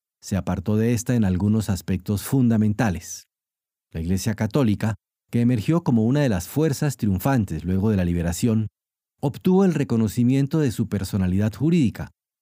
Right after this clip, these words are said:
la admisión de la enseñanza religiosa optativa en las escuelas oficiales y otras disposiciones que la favorecieron.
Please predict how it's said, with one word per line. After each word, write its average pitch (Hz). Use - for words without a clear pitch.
la 85
admisión 90
de 92
la 80
enseñanza 95
religiosa 107
optativa 117
en 87
las 87
escuelas 110
oficiales 127
y 156
otras 170
disposiciones 113
que -
la 98
favorecieron. 95